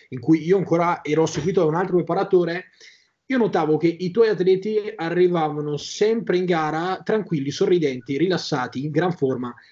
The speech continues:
E io mi chiedevo, arrivo sempre, sì, in forma, ma mai al top. Arrivo, sì, stremato. E non capivo questa, questa, mh, questa piccola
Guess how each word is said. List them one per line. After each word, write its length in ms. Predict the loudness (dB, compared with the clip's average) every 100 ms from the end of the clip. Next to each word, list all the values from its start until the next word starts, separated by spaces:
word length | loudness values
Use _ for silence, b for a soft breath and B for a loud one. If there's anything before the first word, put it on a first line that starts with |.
| b
E 100 | 0
io 60 | 2
mi 80 | 2
chiedevo, 800 | 2 2 4 4 4 2 0 -4
arrivo 460 | -2 0 2 2
sempre, 680 | 2 -2 -4 -6 -8 -8 -10
sì, 380 | -12 -4 -2 -2 -6 -6
in 120 | -6
forma, 580 | 0 2 4 4 2 0
ma 180 | -4 -2
mai 240 | 0 2 2
al 160 | 2
top. 500 | 2 0 0 -8 -10 -10 B -6
Arrivo, 600 | -2 0 4 6 6 2
sì, 240 | -4 -6
stremato. 880 | -6 -2 2 2 2 -4 -6 -8 -10 b b
E 80 | -2
non 140 | 0
capivo 400 | 0 -2 -2 -2
questa, 520 | 2 2 2 0 0 0
questa, 580 | -2 -2 -2 -2 -4
mh, 440 | -6 -6 -4 -6 -8 -2
questa 320 | -2 0 -4
piccola 720 | -4 -4 4 4 6 2 0